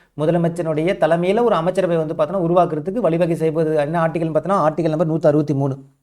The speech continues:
அப்ப ஆர்டிக்கல் நம்பர் நூத்தி அறுபத்தி மூணுங்கிறது அமைச்சரவை தொடர்பானது. ரொம்ப ரொம்ப முக்கியமானது, நோட் பண்ணி வச்சுங்க. ஓகேங்களா? என்ன சொல்றாங்க, ஆளுநருக்கு ஆலோசனை வழங்க அமைச்சரவை உருவாக்க வழிவகை செய்கிறது. இது ஆர்டிக்கல் நம்பர் நூத்தி அறுபத்தி மூணு.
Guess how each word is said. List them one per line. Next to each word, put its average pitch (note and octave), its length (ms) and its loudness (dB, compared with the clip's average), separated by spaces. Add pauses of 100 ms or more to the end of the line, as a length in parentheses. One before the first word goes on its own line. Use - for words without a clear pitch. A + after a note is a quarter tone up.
(460)
அப்ப C#3 320 -2
ஆர்டிக்கல் G3 200 -2
நம்பர் F3+ 140 0
நூத்தி F#3 180 0
அறுபத்தி F3+ 260 2
மூணுங்கிறது F3+ 400 -2
அமைச்சரவை F3+ 520 -2
தொடர்பானது. B2+ 580 -4 (1040)
ரொம்ப E3+ 240 0
ரொம்ப F3 160 0
முக்கியமானது, E3+ 480 0
நோட் E3 120 0
பண்ணி C#3 180 -4
வச்சுங்க. A2 320 -10
ஓகேங்களா? B2 520 -4
என்ன D3 160 -4
சொல்றாங்க, E3+ 500 2 (340)
ஆளுநருக்கு F3+ 560 4
ஆலோசனை E3+ 560 4
வழங்க C3+ 540 2 (340)
அமைச்சரவை G3+ 540 4
உருவாக்க F3 500 6
வழிவகை D#3 360 4
செய்கிறது. A#2+ 520 -6 (140)
இது D#3 220 -2
ஆர்டிக்கல் D3 460 -4
நம்பர் C3 360 -8
நூத்தி C#3 380 -6
அறுபத்தி A#2 380 -8
மூணு. G#2+ 280 -8